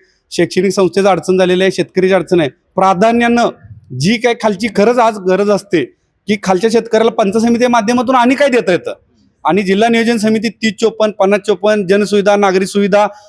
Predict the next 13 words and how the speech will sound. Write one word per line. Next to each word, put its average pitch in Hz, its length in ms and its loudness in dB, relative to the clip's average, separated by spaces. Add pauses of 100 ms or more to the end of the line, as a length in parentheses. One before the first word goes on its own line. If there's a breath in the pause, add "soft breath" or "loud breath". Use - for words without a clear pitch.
(140)
आणखीन 180 420 0
जे 240 120 0
काय, 240 260 2
अ, 160 340 2 (180)
अंगणवाड्या 196 480 0
असेल, 202 480 -2
शाळा 185 180 2
दुरुस्ती 190 360 -2
असेल, 196 340 0 (540)
जे 208 180 2
काय 254 400 0
निधी 196 260 0
विशेष 226 380 -2